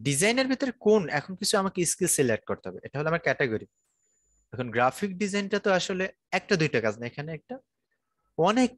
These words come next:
কাজ আছে। গ্রাফিক্সে ভিডিও এডিটিং আছে, মোশন গ্রাফিক্স আছে,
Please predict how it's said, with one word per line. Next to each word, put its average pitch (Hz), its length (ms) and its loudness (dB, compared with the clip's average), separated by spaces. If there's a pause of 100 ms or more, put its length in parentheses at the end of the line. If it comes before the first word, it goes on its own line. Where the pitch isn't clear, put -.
কাজ 117 140 2 (100)
আছে। - 140 -2 (560)
গ্রাফিক্সে 113 440 -2 (100)
ভিডিও 175 280 0
এডিটিং 156 260 -4 (100)
আছে, 127 140 -4 (140)
মোশন 135 320 -2
গ্রাফিক্স 139 380 0 (100)
আছে, - 140 -10